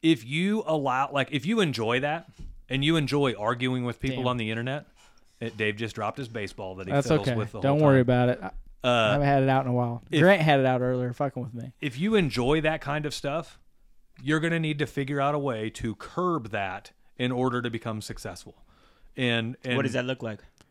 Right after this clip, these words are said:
Speaker 1: Uh, I've done it.
Speaker 2: Maybe just watch drama on T V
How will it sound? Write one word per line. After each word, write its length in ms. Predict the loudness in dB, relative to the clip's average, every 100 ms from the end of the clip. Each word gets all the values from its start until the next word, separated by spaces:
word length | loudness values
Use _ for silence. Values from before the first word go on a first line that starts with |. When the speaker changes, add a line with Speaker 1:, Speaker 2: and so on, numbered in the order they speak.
| -10
Speaker 1:
Uh, 220 | -2 0 2
I've 260 | 4 4
done 180 | 4 2
it. 60 | 2 -10 _ 0
Speaker 2:
Maybe 260 | 2 4
just 280 | 4 2 2
watch 320 | 0 0 0 0
drama 420 | 0 2 0 -2
on 160 | -4 -4
T 200 | -2 -2
V 340 | 0 0 -2